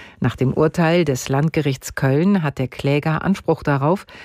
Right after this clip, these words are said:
weil Inhalte seiner vom Land beschlagnahmten Tagebücher an unbefugte Dritte gelangt seien.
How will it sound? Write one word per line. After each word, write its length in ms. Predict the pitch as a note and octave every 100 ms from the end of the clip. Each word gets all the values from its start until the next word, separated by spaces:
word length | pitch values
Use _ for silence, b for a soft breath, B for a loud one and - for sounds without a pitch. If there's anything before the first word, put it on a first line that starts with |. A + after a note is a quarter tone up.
| B B
weil 200 | D#3 D#3
Inhalte 720 | - G3 G#3 D#3+ D#3+ D#3 E3
seiner 380 | C#3 C#3+ C#3 C#3
vom 260 | - C3+ C3+
Land 400 | C3+ D#3 G3 -
beschlagnahmten 800 | C3 - D#3+ - C#3 C3 - B2
Tagebücher 760 | D3+ F3 D#3 C#3+ - C#3 -
an 220 | - C3 -
unbefugte 760 | F3+ G3 E3+ - C#3+ - E3+
Dritte 340 | - F3 D#3+ D#3
gelangt 380 | C3+ B2 B2
seien. 340 | - A#2 F#2+